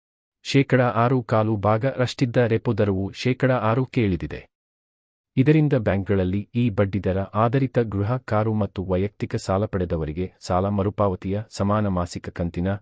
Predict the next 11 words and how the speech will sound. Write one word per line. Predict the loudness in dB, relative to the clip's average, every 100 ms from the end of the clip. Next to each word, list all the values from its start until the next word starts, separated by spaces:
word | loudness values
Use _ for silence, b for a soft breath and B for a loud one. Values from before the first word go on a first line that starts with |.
| _ 0
ಇ | 2
ಎನ್ | 2
ಐ | 2
ಮೊತ್ತವೂ | 0 -2 0 0 0
ಕಡಿಮೆಯಾಗಲಿದೆ. | 0 0 2 0 -2 -6 -10 -16 _ _ _ _ _ _ _ _ 2
ಅಲ್ಲದೆ | 2 2 0 -4 -2
ಗೃಹ | 2 4
ಮತ್ತು | 4 2 0 -4 0
ವಾಹನ | 2 2 2 0
ಸಾಲ | 0 2 2
ಅಗ್ಗವಾಗಲಿವೆ. | -2 -2 0 0 0 -4 -8